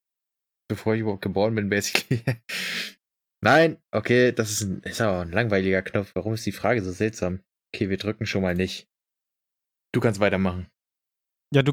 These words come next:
Speaker 2: du kannst kurz erzählen, wie viele gedrückt haben und wie viele nicht gedrückt haben.
Speaker 1: Ja, ich, hier funktioniert grad nichts. Ich drück I will not und es passiert nichts.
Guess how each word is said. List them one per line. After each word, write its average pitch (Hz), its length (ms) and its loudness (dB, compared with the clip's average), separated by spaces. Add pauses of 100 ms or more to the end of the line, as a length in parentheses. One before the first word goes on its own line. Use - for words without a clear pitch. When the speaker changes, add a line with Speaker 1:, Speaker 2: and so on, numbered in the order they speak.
Speaker 2:
du 135 80 2
kannst 160 240 2
kurz - 240 0
erzählen, 139 560 2
wie 131 80 -4
viele 135 240 2
gedrückt 143 320 2
haben 117 120 6
und 113 60 0
wie 113 60 -6
viele 117 160 0
nicht 139 120 -2
gedrückt 101 280 -4
haben. 101 220 -2 (800)
Speaker 1:
Ja, 110 180 4
ich, - 280 -2 (680)
hier 107 180 -2
funktioniert 101 540 -4
grad 98 200 -2
nichts. 95 260 -4 (120)
Ich - 280 -8
drück 110 160 0
I 110 180 2
will 107 140 2
not 110 180 0
und 104 80 -4
es 98 120 -6
passiert 98 340 -2
nichts. - 340 -6